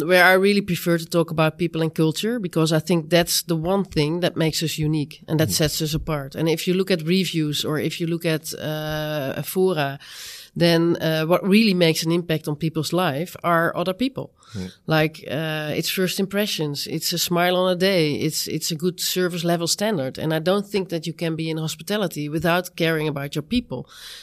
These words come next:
Speaker 1: So if you want to offer a brilliant experience to your guests, you have to start with offering a brilliant experience to your employee, because they will pass that on. So for me, uh, people are always at the core of a business, at the core of a brand. Um, and I do recognize that employer branding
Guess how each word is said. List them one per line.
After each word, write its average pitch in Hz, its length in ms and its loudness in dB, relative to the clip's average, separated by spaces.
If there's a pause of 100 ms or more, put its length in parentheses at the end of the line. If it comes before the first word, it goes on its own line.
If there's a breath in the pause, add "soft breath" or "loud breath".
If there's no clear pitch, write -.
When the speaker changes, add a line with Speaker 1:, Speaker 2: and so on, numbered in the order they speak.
Speaker 1:
So - 200 -2
if 220 240 4
you 208 80 2
want 180 180 2
to 180 100 -2
offer 165 360 0
a 160 40 2
brilliant 170 380 2
experience 175 540 -2
to 165 100 0
your 156 140 2
guests, 147 640 0
you 165 80 4
have 165 220 0
to - 100 -4
start 170 340 4
with 160 140 -4
offering 160 360 -4
a 165 60 -4
brilliant 165 360 -2
experience 156 480 -6
to 165 100 -2
your 156 160 0
employee, 151 580 -2
because 160 300 -2
they 185 180 4
will 170 140 2
pass 156 300 0
that 147 140 -2
on. 151 260 -4
So 156 260 -8 (520 loud breath)
for 214 200 6
me, 240 440 6
uh, 175 260 2
people 208 360 6
are 165 160 8
always 180 260 6
at 160 80 0
the 170 60 -4
core 170 320 4
of 208 80 0
a 214 60 0
business, 220 440 2
at - 120 -2
the - 100 0
core 180 300 8
of 156 80 4
a 165 60 4
brand. 156 500 4 (640 loud breath)
Um, 180 720 2
and 196 140 6
I 208 80 4
do 247 180 4
recognize 190 560 4
that 165 140 0
employer 180 480 4
branding 175 760 4